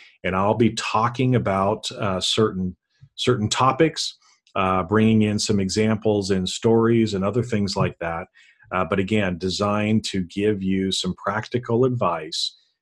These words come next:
to help you do your job better. And so those may range anywhere from five or ten minutes,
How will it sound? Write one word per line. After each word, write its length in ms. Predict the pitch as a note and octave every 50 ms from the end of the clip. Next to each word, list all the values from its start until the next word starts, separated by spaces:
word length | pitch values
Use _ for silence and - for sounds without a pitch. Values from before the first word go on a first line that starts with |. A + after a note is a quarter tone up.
| _ _ _
to 80 | - F#2+
help 280 | - - F#2 F2 - -
you 80 | F#2+ E2
do 100 | F2 F2
your 220 | E2+ E2+ F2 F2
job 340 | E2+ - F2 E2 D#2+ D#2+ D#2 - _ _ _ -
better. 340 | D#2 D2+ - - - - _ _ _ _ _ _ - - - _ _ -
And 140 | F#2+ G2+
so 120 | - A2+ A2
those 440 | G#2 A2+ A#2+ B2+ B2+ B2 A#2+ - B2
may 180 | A#2 A2+ A2
range 420 | G#2+ G#2 G#2 G#2 G#2 G#2 G#2 F#2+ G2+
anywhere 400 | G2+ G#2 G2+ G2 G#2 G2+ G2+ G2
from 260 | - - G#2 F#2+ F#2+
five 280 | - G#2 G2+ G2+ G2
or 80 | F#2 F2
ten 280 | - - B2 A#2+ A#2 A2+
minutes, 460 | A#2 A2+ A2+ A2 A2 - - -